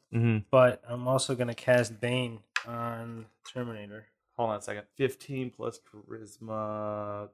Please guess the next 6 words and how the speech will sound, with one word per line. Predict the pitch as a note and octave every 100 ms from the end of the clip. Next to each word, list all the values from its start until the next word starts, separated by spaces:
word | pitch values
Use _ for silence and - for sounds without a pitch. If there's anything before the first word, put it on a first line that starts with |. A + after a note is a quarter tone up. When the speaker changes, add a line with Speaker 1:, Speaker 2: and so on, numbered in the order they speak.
| _ _
Speaker 1:
He's | A#2+ A2
not | A2 G#2 G#2 -
baned. | A2+ G#2+ G#2 G2+ _ _ -
Speaker 2:
Oh, | B2+ - _ -
damn. | A#2+ G#2 _ _ _
Speaker 1:
<laughs> | A#2+